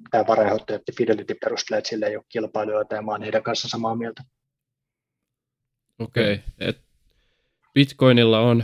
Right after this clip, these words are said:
Speaker 2: on selkeästi toi suuri verkostovaikutus, se on iso juttu, ja kyllä mä allekirjoitan täysin ton, että kaikki tietää, mitä on Bitcoin. Jopa mun vanhemmat on tietänyt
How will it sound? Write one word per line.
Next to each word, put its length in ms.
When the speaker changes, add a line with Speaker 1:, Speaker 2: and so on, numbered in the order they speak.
Speaker 2:
on 160
selkeästi 880
toi 320
suuri 460
verkostovaikutus, 1080
se 60
on 160
iso 240
juttu, 760
ja 240
kyllä 300
mä 340
allekirjoitan 720
täysin 420
ton, 220
että 200
kaikki 340
tietää, 320
mitä 260
on 80
Bitcoin. 520
Jopa 240
mun 200
vanhemmat 560
on 120
tietänyt 380